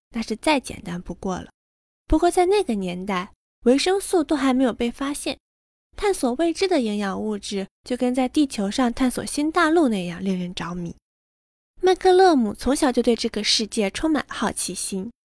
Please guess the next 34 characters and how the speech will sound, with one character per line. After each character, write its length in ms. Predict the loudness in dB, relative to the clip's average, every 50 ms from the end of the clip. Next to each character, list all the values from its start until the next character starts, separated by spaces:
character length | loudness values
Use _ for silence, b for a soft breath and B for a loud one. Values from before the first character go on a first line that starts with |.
| _ _ _ _ _ -6
养 180 | -4 -4 -4
成 160 | -4 -2 2 2
了 100 | 2 2
广 200 | 2 -2 -4 -4 -4
泛 300 | -2 0 0 2 2 4
阅 100 | 2 2
读 160 | 2 0 -2
书 240 | -4 -4 -4 -4 -4
籍 140 | -4 -4 -4
的 100 | -4 -4
良 180 | -4 -4 -6
好 140 | -6 -6 -8 -8
习 260 | -10 -10 -10 -12 -8
惯。 180 | -8 -8 -8 -8 _ _ _ _ _ _ _ _ _ _ _ _ _ _ _ _ _ _
在 120 | -2 0
念 180 | 2 2 2 2
高 200 | 4 4 4 4
中 160 | 2 2 2
的 120 | 2 0
时 220 | 0 -4 -6 -6 -8
候， 340 | -8 -6 -6 -6 -6 -8 -12 _ _ _ _
他 140 | -6 -6 -4
爱 220 | -2 0 0 0
上 120 | 0 0 0
了 140 | 2 0 0
学 220 | -2 -2 -4 -2
校 200 | 0 0 0 0
的 100 | 0 -2
大 240 | -2 -2 0 2 2
英 220 | 2 2 2 2
百 140 | 0 -2 -8 -10 _
科 160 | -4 -2 -2
全 280 | -2 -4 -6 -6 -6
书， 280 | -6 -4 -4 -4 -4